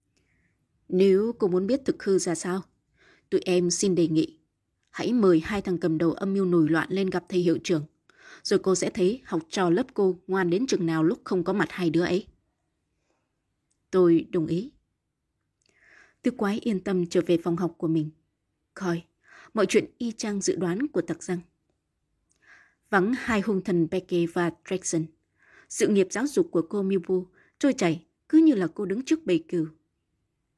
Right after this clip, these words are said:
Cuối tiết học, thằng chết nhát Ulrich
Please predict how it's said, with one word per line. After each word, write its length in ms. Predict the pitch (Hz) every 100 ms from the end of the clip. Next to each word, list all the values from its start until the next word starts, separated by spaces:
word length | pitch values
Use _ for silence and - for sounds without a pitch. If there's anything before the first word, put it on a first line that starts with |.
| _ _ _ _ _ _ _ _ _ _ _ _ _ _ _ _ _ _ _ _ _ _ _ _ _ _ _ _
Cuối 300 | - 185 196 -
tiết 160 | 294
học, 320 | - 175 - _ _ _ _ _
thằng 220 | 233 202
chết 220 | 196 294
nhát 140 | 277 302 - 220
Ulrich 280 | 165 214